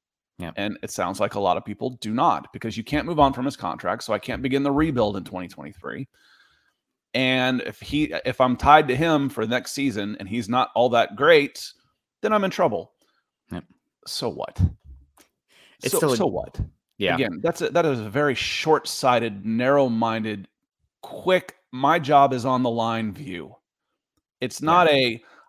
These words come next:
Speaker 2: "I'm gonna be a fan for the rest of my life, and I'm looking at the next decade. Do I wanna be the Denver Broncos or not?" This team is set up to hit the reset button in twenty twenty-three. It could go bad again next year, and the coach would be in a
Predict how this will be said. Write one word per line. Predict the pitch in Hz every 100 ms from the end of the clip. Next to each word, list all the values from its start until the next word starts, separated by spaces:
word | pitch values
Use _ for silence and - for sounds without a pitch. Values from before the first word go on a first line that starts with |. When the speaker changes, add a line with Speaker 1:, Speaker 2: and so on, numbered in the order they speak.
| _
Speaker 2:
"I'm | 175 208
gonna | 190 151
be | 135
a | 117
fan | - 127 135 135
for | 131 123 117 101
the | 107
rest | 123 -
of | 131
my | 117 101
life, | 87 120 147 - - _ _ _ _ _ _ 135
and | 139 143 135
I'm | 143 165
looking | 160 - 135
at | 120
the | 123
next | 127 123 - 90 _ _
decade. | 117 123 147 151 165 165 _ _ _ _ _ _ -
Do | 147
I |
wanna | 175 190 165
be | 160
the | 127
Denver | 117 127 120
Broncos | 110 113 113 110 104
or | 110
not?" | 107 92
This | 165 -
team | - 185
is | 147
set | - 123
up | 117
to | 101
hit | 110
the | 107
reset | 101 101 - 90 -
button | - 98
in |
twenty | 87 101 87
twenty-three. | - 87 90 - 90 87 - _ _ _ -
It | 156
could | 233 185
go | 190
bad | 143 139 135
again | 113 113 110
next | 107 -
year, | 101 113 151 135
and | 127
the | 120
coach | 151 165 -
would | 139 123
be | 131
in |
a | 120